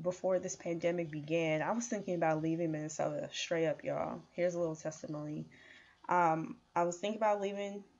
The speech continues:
Minnesota. I started to apply for graduate school so I can get my P H D. Um, got into schools and everything, and I was getting ready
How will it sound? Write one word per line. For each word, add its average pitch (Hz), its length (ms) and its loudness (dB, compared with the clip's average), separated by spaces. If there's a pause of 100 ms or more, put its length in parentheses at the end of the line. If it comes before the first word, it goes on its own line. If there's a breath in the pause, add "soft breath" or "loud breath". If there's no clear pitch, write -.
Minnesota. 170 840 4 (140)
I 165 60 -8
started 170 320 0
to 180 80 0
apply 170 240 0
for 160 140 -2
graduate 160 420 -2
school 160 360 -4
so 156 140 -4
I 147 40 -4
can 160 120 -8
get 156 100 -6
my 151 120 -6
P 151 240 -4
H - 220 -6
D. 202 340 -8 (560 loud breath)
Um, 160 680 2 (200)
got 170 240 6
into 214 300 0
schools 185 640 2
and 143 180 -4
everything, 165 580 2
and 156 120 -2
I 170 120 0
was 165 160 -6
getting 160 240 -2
ready 139 160 -4